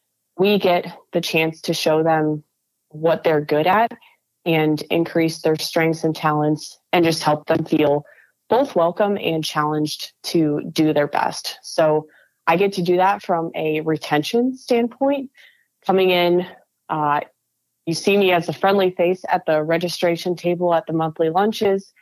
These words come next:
and that provides me a little touch base of relationships and just getting to meet the people in Northeast Indiana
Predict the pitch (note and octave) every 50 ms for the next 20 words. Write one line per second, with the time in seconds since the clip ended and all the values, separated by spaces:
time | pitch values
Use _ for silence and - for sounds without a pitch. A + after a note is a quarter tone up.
0 | _ _ _ _ _ _ _ _ - E3 E3 D#3+ D#3+ D#3+ F3 F3 F#3+ F#3+ - G3
1 | F3+ F3+ F3 F3 F3 - - F3 E3+ E3+ F3 F3 E3+ - - E3 E3 D#3+ D#3+ D#3
2 | D#3+ E3+ E3 E3 E3 - - - D#3 D#3 - - - E3 E3 D#3+ - - - -
3 | E3+ E3+ D#3+ D#3 D3+ D#3 - _ _ _ _ _ _ _ _ _ _ - D#3 E3
4 | E3 D#3+ D#3+ - E3+ D#3+ - F3 F3 E3+ - - - - G3 G3+ G#3+ A3+ A3 -
5 | A#3 G#3 G3 G3 F#3+ - - F3 E3+ E3+ E3+ E3 E3 F3 - _ _ _ _ _
6 | _ _ _ _ _ _ _ _ _ _ - - - - G3 G3 F#3+ G3+ G3+ G3
7 | G3+ G3+ F#3+ F#3 F3 E3 E3 D#3+ D#3+ E3 D#3+ - F3+ E3+ - - F3 E3+ D#3+ D3+
8 | D3+ D3 D3 D3+ D3+ D#3 D#3